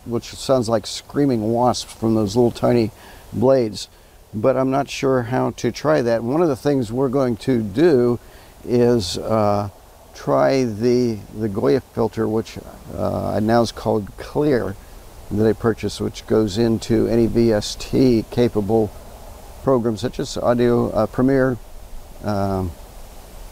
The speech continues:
and I'm sure any of the other programs. Plus, I want to mention one more thing on the battery here. If you can see right here,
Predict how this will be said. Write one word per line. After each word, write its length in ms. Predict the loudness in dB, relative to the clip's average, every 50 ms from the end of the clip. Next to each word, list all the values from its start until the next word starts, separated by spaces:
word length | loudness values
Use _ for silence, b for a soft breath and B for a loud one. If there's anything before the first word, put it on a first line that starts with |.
| -18 -12 -4
and 80 | -2 0
I'm 100 | 0 0
sure 240 | 0 0 0 2 2
any 200 | 2 2 2 2
of 100 | 0 0
the 140 | 2 2
other 260 | 2 2 2 2 0 -2 -4 -10 -14 -18 -20 -18 -18 -6 -2
programs. 440 | 0 0 0 0 -2 -6 -6 -8 B B B B B
Plus, 320 | B B -2 0 0 0
I 140 | 0 0 0
want 200 | 0 2 2 2
to 40 | 2
mention 240 | 0 0 0 0 2
one 140 | 2 2 4
more 140 | 2 2
thing 300 | 0 0 0 0 0 0
on 140 | -2 -2 -2
the 60 | 0
battery 320 | 2 2 2 2 2 2 2
here. 220 | 0 0 -2 -4 -6 -14 -20 -20 -20 -20 -20 -20 -20 -20 -20 -20 -18 -18
If 120 | -12 -10 -6
you 60 | -4
can 120 | -4 -4
see 260 | -2 0 2 2 4
right 220 | 4 4 2 2 2
here, 320 | 2 4 4 4 2 0